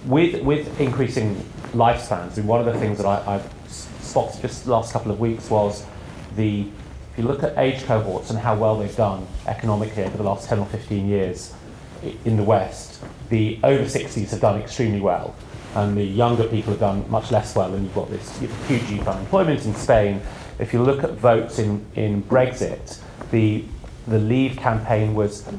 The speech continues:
overwhelmingly an older group, the Remain campaign was overwhelmingly a younger group. If you look at, uh, uh, Trump, it was the same, the Trump voters were overwhelmingly older. So they, they're, they're, they're,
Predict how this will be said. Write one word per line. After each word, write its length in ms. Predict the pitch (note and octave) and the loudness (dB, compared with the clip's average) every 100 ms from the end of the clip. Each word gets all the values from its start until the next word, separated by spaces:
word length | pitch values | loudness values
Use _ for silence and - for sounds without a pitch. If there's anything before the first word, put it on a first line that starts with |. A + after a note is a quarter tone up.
| F#2+ - | -8 2
overwhelmingly 720 | C3 C3+ A#2+ A#2 A2+ A2 G#2 | 6 6 6 6 6 4 2
an 80 | G2+ | 4
older 260 | G#2 G#2+ G#2+ | 4 4 2
group, 320 | G#2+ A#2 - - - - - - | 0 0 -2 -12 -16 -16 -14 0
the 60 | |
Remain 340 | A2 A2 A2 A2+ | 4 6 6 4
campaign 480 | A2 G2+ G#2+ G#2 G#2 | 2 0 2 2 2
was 280 | G2 - | 0 -2
overwhelmingly 640 | - G#2 G2+ G#2 G2+ G2 G2 | 0 0 4 4 4 0 2
a 40 | |
younger 300 | G2+ A2 G#2+ | 4 4 4
group. 340 | G2+ A2 A#2 - | 2 2 2 -2
If 160 | - | -4
you 60 | G#2+ | 0
look 220 | G#2 - | 0 0
at, 360 | - - - - | -2 -4 -6 0
uh, 340 | A2 G2 G2 - - - - - | 2 2 0 -6 -16 -18 -16 -4
uh, 160 | G#2+ F#2+ - | -2 -2 0
Trump, 400 | C#3+ A#2+ B2+ - - - - - - - - | 2 4 2 -8 -14 -16 -18 -16 -14 -8 -4
it 80 | |
was 100 | G#2+ | -2
the 80 | A2 | 0
same, 400 | - A#2 A2 A#2+ | 4 6 6 4
the 220 | G#2+ G#2 G2+ - | 2 0 -2 -4
Trump 220 | - A2 | -2 2
voters 280 | A#2 A2 A2 | 4 2 2
were 120 | G#2 | 2
overwhelmingly 580 | G#2 A2 A2 G#2 G2+ G2 | 2 4 4 4 2 2
older. 480 | - A2 G#2+ F2+ E2+ - - - - - - | 4 4 4 2 0 -8 -16 -16 -18 -18 -2
So 140 | C3 | 4
they, 240 | B2+ B2 | 4 4
they're, 160 | B2+ B2 | 6 4
they're, 320 | A#2+ A#2 A2+ | 6 4 4
they're, 280 | A#2+ A#2 A#2+ | 4 2 2